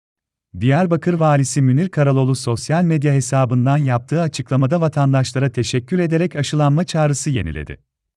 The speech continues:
"Başka yolu yok, aşıyla aşacağız." Vali Karaloğlu, "Kıymetli hemşehrilerim, sizlerin desteği, sağlık çalışanlarımızın gayreti ile Diyarbakır'ımız artık turuncu kategoride.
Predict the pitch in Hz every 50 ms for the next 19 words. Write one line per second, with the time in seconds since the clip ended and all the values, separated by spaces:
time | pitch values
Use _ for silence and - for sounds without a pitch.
0 | _ _ _ _ _ _ _ _ _ _ _ _ _ _ _ _ _ _ _ 95
1 | 117 131 131 - - 185 185 180 165 160 160 160 160 165 160 - 156 147 - 165
2 | 160 156 147 113 92 - - 87 80 85 76 69 69 - - - _ _ _ _
3 | _ _ _ _ _ _ _ _ _ _ _ _ _ _ _ _ _ _ _ _
4 | _ _ - 92 113 120 123 143 180 - - 151 139 139 123 110 85 67 69 107
5 | 135 - - _ _ - 135 135 135 135 135 131 - 185 170 160 156 143 - -
6 | 135 123 113 117 107 80 76 82 107 135 - _ - - - 131 127 117 127 135
7 | 143 180 180 165 147 127 - - 85 76 90 117 135 - _ - - - 127 123
8 | 120 139 180 - - - 156 147 135 - 147 143 139 135 135 131 135 135 127 120
9 | 175 185 170 160 151 147 139 139 - - 185 170 160 156 151 120 127 135 151 180
10 | 180 165 160 - 160 143 143 151 151 - - 131 135 135 - 190 - - - 165
11 | 160 160 156 180 175 - 147 127 - 113 104 87 80 78 67 78 69 -